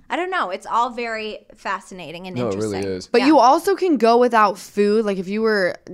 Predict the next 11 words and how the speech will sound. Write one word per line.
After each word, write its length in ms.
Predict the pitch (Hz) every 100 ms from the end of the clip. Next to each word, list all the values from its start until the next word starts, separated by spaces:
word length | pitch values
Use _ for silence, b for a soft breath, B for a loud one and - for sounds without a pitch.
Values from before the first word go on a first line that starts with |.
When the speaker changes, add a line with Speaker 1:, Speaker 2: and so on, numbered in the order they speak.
| -
Speaker 3:
abandoned 640 | 196 175 190 190 185 190 185
on 120 | 175
an 120 | 160
island 480 | - 165 165 170 175
and 100 | 170
you 80 | 170
had, 180 | 170 156
like, 160 | 156
nothing 640 | 160 156 170 175 170 175 170
to 200 | 165 -
eat, 460 | 165 175 240 -